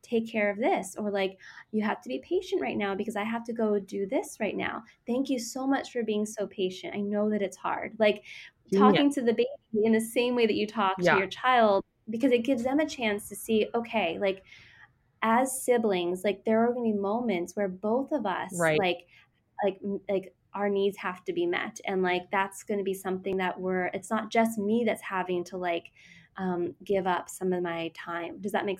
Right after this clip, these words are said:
Speaker 2: No, that
Speaker 1: sense?
Speaker 2: makes total sense. Like, basically, even, like, for the sake of the older child,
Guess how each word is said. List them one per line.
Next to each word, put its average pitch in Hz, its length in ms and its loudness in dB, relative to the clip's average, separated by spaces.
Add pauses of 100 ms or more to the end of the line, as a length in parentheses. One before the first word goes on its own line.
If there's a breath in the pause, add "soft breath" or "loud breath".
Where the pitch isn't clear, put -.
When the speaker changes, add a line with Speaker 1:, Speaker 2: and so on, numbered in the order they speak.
(140)
Speaker 2:
No, 269 180 6
that 233 80 8
Speaker 1:
sense? - 20 2
Speaker 2:
makes 208 220 4
total 214 380 8
sense. 202 400 2
Like, 175 260 4
basically, 185 760 6 (300 loud breath)
even, 214 380 6
like, 180 220 6
for 220 320 8
the 202 120 2
sake 190 460 4 (120)
of 175 240 4
the 175 160 4
older 170 340 4
child, 151 640 6